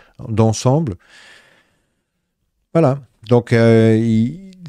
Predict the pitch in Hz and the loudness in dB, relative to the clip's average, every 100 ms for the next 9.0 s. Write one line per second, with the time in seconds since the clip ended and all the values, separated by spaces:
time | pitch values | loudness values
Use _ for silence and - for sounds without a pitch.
0 | - 139 135 127 165 135 139 127 120 120 | -8 -2 2 2 2 2 2 2 2 0
1 | - 123 110 110 - - 170 - - - | 2 2 2 0 -4 -8 -8 -10 -20 -12
2 | 110 - 113 107 110 104 98 101 107 101 | -10 -8 -6 -4 -2 -2 -4 -2 -2 -2
3 | 101 120 113 _ - 92 92 95 90 101 | -4 -6 -10 _ -14 -8 -6 -6 -6 -8
4 | 98 101 - - 98 92 104 104 110 104 | -8 -10 -10 -10 -6 -4 -2 -2 -2 -4
5 | 95 90 - 98 95 - 110 95 - 101 | -4 -8 -6 -6 -6 -10 -10 -10 -4 -6
6 | - 107 - - 95 95 92 90 92 90 | -4 -8 -8 -8 -6 -4 -6 -6 -6 -6
7 | 87 87 85 95 - 90 - 90 87 90 | -6 -8 -6 -6 -6 -8 -8 -8 -10 -12
8 | 87 85 - 95 - - - 92 110 110 | -12 -14 -16 -18 -20 -18 -20 -18 -20 -20